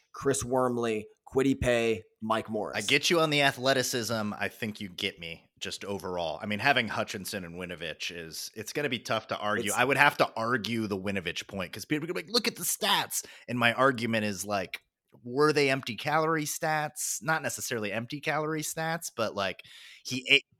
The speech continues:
Speaker 1: I know what you're trying to
Speaker 2: Right,
Speaker 1: get
Speaker 2: he,
Speaker 1: at, like,
Speaker 2: he ate a
Speaker 1: yeah.
Speaker 2: lot on behalf of other people. So I think you get me there.
Speaker 1: Yeah. Then, uh, th-, I think you have me here on defensive tackle. You have Mo Hurst,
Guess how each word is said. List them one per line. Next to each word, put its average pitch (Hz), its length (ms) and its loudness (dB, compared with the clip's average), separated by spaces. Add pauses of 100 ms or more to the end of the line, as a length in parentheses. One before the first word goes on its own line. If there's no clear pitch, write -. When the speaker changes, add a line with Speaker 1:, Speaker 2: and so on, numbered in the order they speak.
Speaker 1:
I 180 80 8
know 185 100 6
what - 160 10
you're 165 60 4
trying 170 180 12
to 160 60 12
Speaker 2:
Right, 127 100 12
Speaker 1:
get 147 140 8
Speaker 2:
he, 160 80 8
Speaker 1:
at, 123 180 4
like, 131 180 6
Speaker 2:
he 135 40 8
ate 143 160 12
a 139 40 6
Speaker 1:
yeah. 123 60 4
Speaker 2:
lot 117 500 6
on 107 240 4
behalf 101 420 2
of 90 120 -4
other 82 200 -2
people. 85 420 -8
So 87 380 -4
I 123 80 2
think 131 200 2
you 110 80 -2
get 101 160 2
me 85 80 -8
there. 82 200 -10 (1040)
Speaker 1:
Yeah. 82 260 -6 (160)
Then, 139 320 6
uh, 117 400 4
th-, 151 280 10
I 147 140 10
think 160 260 2
you 156 160 8
have 143 240 8
me 135 220 4
here 117 640 0
on 123 180 2
defensive 123 500 0
tackle. 113 420 2
You 127 180 2
have 123 280 2
Mo 127 320 6
Hurst, 135 640 2